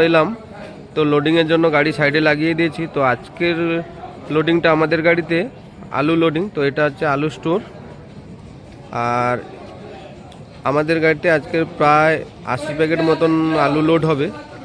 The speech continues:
তো আশি প্যাকেট আলু মানে চার টনের ওভার হয়ে লোড হবে গাড়ি প্রায়। তো আমাদের সঙ্গে আর একটা গাড়ি এসছে বলছিলাম তোমাদেরকে। তো এই যে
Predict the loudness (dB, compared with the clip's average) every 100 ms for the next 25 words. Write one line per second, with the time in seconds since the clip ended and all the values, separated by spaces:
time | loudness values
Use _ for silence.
0 | -18 -16 -8 -4 -4 -4 -10 -4 -2 2
1 | 2 2 0 0 0 0 0 -2 0 0
2 | 0 0 0 0 0 0 0 0 -2 -8
3 | -14 -16 -14 -10 -4 0 2 0 0 -2
4 | 0 0 0 0 0 0 -10 -18 -20 -14
5 | -10 -6 0 0 0 0 2 4 4 4
6 | 2 4 4 4 0 -2 -4 0 -2 -2
7 | 0 0 0 0 0 0 0 -2 -4 -6
8 | -12 -10 -6 -2 0 0 0 0 0